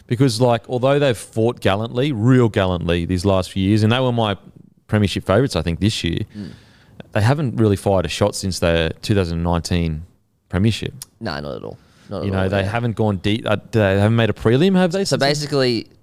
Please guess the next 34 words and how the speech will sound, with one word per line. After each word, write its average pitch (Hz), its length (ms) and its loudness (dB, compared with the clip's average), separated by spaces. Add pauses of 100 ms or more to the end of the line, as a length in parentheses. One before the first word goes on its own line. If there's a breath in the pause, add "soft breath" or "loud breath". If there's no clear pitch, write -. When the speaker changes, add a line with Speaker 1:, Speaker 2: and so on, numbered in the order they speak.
Speaker 2:
twenty 156 200 0
eighteen 139 280 0
they 131 120 2
won, 117 240 0
twenty 120 220 -2
nineteen 110 400 -2
they 101 140 -2
won. 95 300 -6
Twenty 185 280 -2
twenty 180 260 -2
they 139 100 0
were, 127 260 0
they 117 80 0
were 113 140 -2
good, 113 380 -2
and 107 140 -4
then 107 380 -4 (100)
they 107 140 -4
finished 139 400 -4
the 120 60 -6
year 98 140 -4
really 92 420 -6
poorly 87 420 -8
and 85 80 -12
just 87 160 -10
went 78 140 -8
out 67 220 -12
bang, 78 200 -10
bang. 85 340 -10 (400 soft breath)
Twenty 139 200 -2
twenty-one's 113 540 0
the 95 100 -8
injury 113 360 0
year, 131 320 0